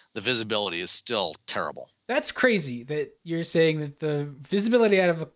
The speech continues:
Speaker 2: Corvette is better than a Camaro. That's just
Speaker 1: Yeah.
Speaker 2: not right. It's
Speaker 1: I know. It,
Speaker 2: plain not right.
Speaker 1: it doesn't seem like it should be.
Speaker 2: No.
Speaker 1: But, but it is.
Speaker 2: Um, so yeah, that's, does that, does that cover all of it? Is that all his
Speaker 1: Uh,
Speaker 2: questions?
Speaker 1: let's see. Any old car discussion on the rampant value of the nine nine six nine eleven?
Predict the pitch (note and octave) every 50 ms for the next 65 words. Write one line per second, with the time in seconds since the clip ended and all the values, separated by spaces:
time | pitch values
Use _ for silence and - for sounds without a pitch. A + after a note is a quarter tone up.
0 | _ _ - - - G#3+ F3 D#3 C#3+ E3 D3+ A#2+ A2+ - - D3+ C#3+ C#3 D3 C#3+
1 | C#3 C3+ C3 B2 B2 - - B2+ A2+ G#2+ F#2+ - - _ _ - D#3 D#3 D3 -
2 | - - - - A2+ A#2 A#2+ A#2 A#2+ G#2+ G2+ - _ _ _ _ _ _ - -
3 | - - C3+ D3+ D#3+ F#3 - - _ _ - - - F3+ D#3 C3 A2+ G#2 G2 G#2+
4 | - - - D3+ D#3+ E3+ D3 - F3 E3+ E3 D#3 D3 C3 D#3 C#3 - - B2 G#2
5 | D3 D3+ - - _ _ - E3+ E3 D#3 A2+ F#2+ - _ _ _ _ - F#2+ _
6 | _ _ - A2+ A#2 A#2 C#3+ C#3+ - - - - - _ _ _ _ _ _ _
7 | _ _ _ _ _ - C3+ B2+ A#2+ A#2 A2+ A2 - - - G#3 A3 A#3 G#3 D#3
8 | A#2+ - - - D#3+ D#3+ E3 E3 - - - - - _ _ _ _ _ _ _
9 | _ _ _ _ _ _ _ _ _ _ _ _ _ _ - C#3+ - G#3+ A#3+ G#3
10 | F3 - - F#3 A3 - B3 B3 A#3 B3+ A3+ A3 B3 C4+ D4 E4 F4+ F4 E3+ E3+
11 | F3+ F3+ F3+ G3+ G3+ G#3 G#3 G#3 G#3+ G#3+ G#3 G3+ - A3+ A3+ A3+ - B2+ C3 B3
12 | F#3 B2 A2+ A2+ G#2 C3 C#3+ D#3+ D#3 D3+ - - D3 D#3+ E3+ E3 - - - D3+
13 | D3+ C#3+ C#3 B2+ - - C3+ B2+ - - C3 A#2+ A2+ A2 G#2 G2 F2+ G#2 B2 C3+
14 | C3+ D3+ C3 G#2+ F#2+ A#2 A#2 A2+ A#2 A#2 A#2 A2+ G#2+ F#2+ G2+ G2+ G2+ A2 A#2 A#2+
15 | A#2 A2+ A2+ A2 G2+ - - A2+ G2+ - - - G2+ G2 G2 F2+ F#2+ F#2+ F#2 E2
16 | D#2+ D#2